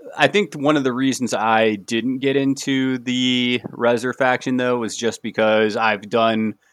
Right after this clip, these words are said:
the Undead faction before, and I just wanted something different in this game. Not saying I won't jump to them eventually, uh, but they, they got a lot of cool, like, undead models, zombie models, and,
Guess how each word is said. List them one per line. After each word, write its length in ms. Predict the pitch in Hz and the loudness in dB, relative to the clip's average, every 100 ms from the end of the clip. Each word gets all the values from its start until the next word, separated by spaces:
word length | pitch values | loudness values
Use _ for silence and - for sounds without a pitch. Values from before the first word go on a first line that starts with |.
| _ _ - | _ _ -4
the 100 | 123 | 0
Undead 520 | 127 117 110 110 104 | 2 2 2 -2 -2
faction 420 | 120 120 - 120 | -2 -2 -2 -6
before, 400 | 113 - 123 120 | -6 -4 0 2
and 260 | 101 95 95 _ _ _ _ _ _ - | 2 -2 -10 _ _ _ _ _ _ -4
I 60 | 127 | -2
just 160 | 110 | -2
wanted 260 | 113 113 101 | 2 2 2
something 320 | 117 101 104 | 0 0 -2
different 300 | 98 98 117 | -2 -2 -2
in 80 | 113 | -2
this 180 | 113 110 | -2 -4
game. 280 | 120 117 113 | -4 -2 0
Not 200 | 107 - | 0 0
saying 220 | 107 98 | -2 0
I 60 | |
won't 240 | 101 104 101 | -2 -4 -4
jump 220 | 104 95 | -6 -6
to 100 | 110 | -6
them 160 | 98 90 | -6 -6
eventually, 680 | 90 151 139 104 98 101 _ _ _ _ - | -4 -2 -2 -2 -2 -4 _ _ _ _ -12
uh, 240 | 90 90 95 _ - | -8 -8 -12 _ 0
but 300 | 104 98 - _ _ _ _ _ _ | 2 2 -4 _ _ _ _ _ _
they, 160 | 185 175 | 4 6
they 220 | 165 160 | 6 6
got 120 | 190 | 6
a 40 | 170 | 8
lot 160 | 151 | 6
of 80 | 139 | 4
cool, 260 | - 143 127 | 2 4 6
like, 240 | 123 113 | 6 4
undead 540 | 135 120 110 113 110 104 | 0 0 4 6 6 4
models, 640 | 104 104 107 104 104 101 101 | 6 6 8 6 4 2 0
zombie 420 | 98 101 101 101 | 2 2 2 0
models, 580 | 101 101 104 101 98 98 | 4 4 4 0 -2 -4
and, 240 | 92 | -4